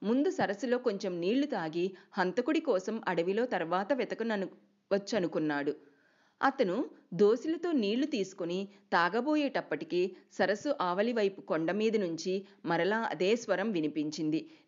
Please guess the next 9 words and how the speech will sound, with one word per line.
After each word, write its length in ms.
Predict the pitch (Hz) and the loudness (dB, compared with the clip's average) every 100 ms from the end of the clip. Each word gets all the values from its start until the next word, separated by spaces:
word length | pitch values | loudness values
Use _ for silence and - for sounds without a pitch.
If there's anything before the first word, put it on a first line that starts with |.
| 240 | 2
"నీ 140 | 285 | 2
తమ్ముడిలాగానే 880 | 302 190 190 285 330 277 208 185 220 | 2 0 0 2 2 0 0 -2 -2
నీకు 400 | 214 202 202 320 | 0 -2 0 2
మరణించాలని 760 | 254 180 208 262 277 240 190 170 | 2 0 0 0 0 0 0 -2
ఉందా? 340 | 170 165 277 - - - _ | -2 0 0 -2 -16 -20 _
నా 140 | 277 | 2
ప్రశ్నలకు 680 | 285 233 220 247 277 302 330 | 4 0 -2 0 2 0 -2
సమాధానాలు 760 | - 190 185 240 240 247 262 269 | -2 0 0 0 0 2 0 0
చెప్పకుండా 720 | 233 - 220 240 185 160 185 | -2 -2 -2 0 0 0 -2